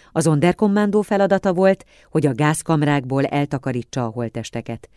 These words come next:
Tagjait néhány hónap után megölték, és újakat állítottak a helyükre, ezért lassan,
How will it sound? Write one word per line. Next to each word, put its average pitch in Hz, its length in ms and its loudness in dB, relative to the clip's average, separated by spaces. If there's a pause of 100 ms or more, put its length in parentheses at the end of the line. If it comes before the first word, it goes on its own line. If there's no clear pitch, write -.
(340)
Tagjait 147 520 2
néhány 175 400 2
hónap 151 340 0
után 143 260 0
megölték, 147 640 0 (340)
és - 180 -4
újakat 202 480 2
állítottak 127 680 -4
a 120 80 -6
helyükre, 117 560 -6 (220)
ezért 143 380 -2
lassan, 226 600 0